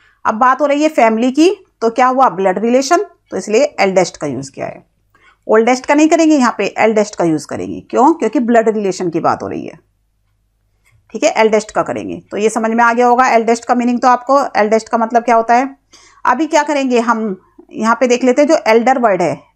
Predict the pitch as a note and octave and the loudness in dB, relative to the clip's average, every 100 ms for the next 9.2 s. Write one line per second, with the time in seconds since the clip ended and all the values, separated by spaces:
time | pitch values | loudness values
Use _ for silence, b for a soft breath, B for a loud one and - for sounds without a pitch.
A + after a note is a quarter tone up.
0 | - - F#3+ F3+ C#3+ - _ _ _ _ | -4 0 2 2 -2 -6 _ _ _ _
1 | _ _ _ _ _ _ _ A3 A#3 - | _ _ _ _ _ _ _ 0 0 0
2 | B3 B3 C#4 D4+ C#4 C4 C4 - G#3+ - | 0 0 0 0 0 0 -2 -6 -6 -2
3 | G#3+ A#3+ B3+ C#4 B3+ B3+ C#4+ D4+ C4 B3+ | 0 0 0 0 2 2 0 0 -2 2
4 | A#3 G#3 E3+ - - D3 C3 D#3 _ - | 2 2 0 -4 -10 -8 -6 -8 _ -6
5 | G3+ A3 A#3 A#3+ A#3 C4 C4+ B3 A3+ G#3 | 0 2 2 0 0 -2 0 0 2 2
6 | G#3+ G3 A#3 C4 C4 B3+ B3+ A#3 A#3 A#3 | 0 -4 0 0 2 0 2 2 2 0
7 | A3+ A#3 C#4 F4 B B B G#3 A3+ D4 | 2 2 2 2 B B B -4 -2 -2
8 | G4 - - C4 C4 C4 C#4 C#4 A3 F#3 | -6 -8 2 4 4 2 0 0 2 2
9 | D#3 | 0